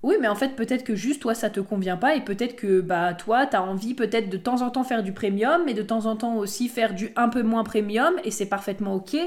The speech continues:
Peut-être que toi, justement, t'es une personne qui a pas du tout envie de faire de premium ou t'as envie que de faire du premium et c'est ok.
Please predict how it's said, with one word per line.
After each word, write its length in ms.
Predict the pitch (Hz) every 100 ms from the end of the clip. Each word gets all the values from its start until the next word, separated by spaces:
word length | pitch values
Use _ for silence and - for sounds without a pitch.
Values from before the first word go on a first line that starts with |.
| 349 - - -
Peut-être 260 | 254 277 277
que 80 | 262
toi, 220 | - 262
justement, 400 | 247 226 240 254
t'es 120 | 240
une 120 | 214
personne 260 | 208 208 240
qui 80 | 185
a 60 |
pas 180 | - 269
du 140 | 254
tout 100 | 262
envie 180 | 269 247
de 60 | 233
faire 160 | 240
de 60 | 220
premium 360 | 208 226 285 370
ou 80 | 277
t'as 100 | 233
envie 260 | 226 240
que 220 | - 359
de 80 | 269
faire 180 | - 247
du 120 | 220
premium 420 | 214 226 233 262
et 40 | 220
c'est 200 | - 202
ok. 260 | 233 233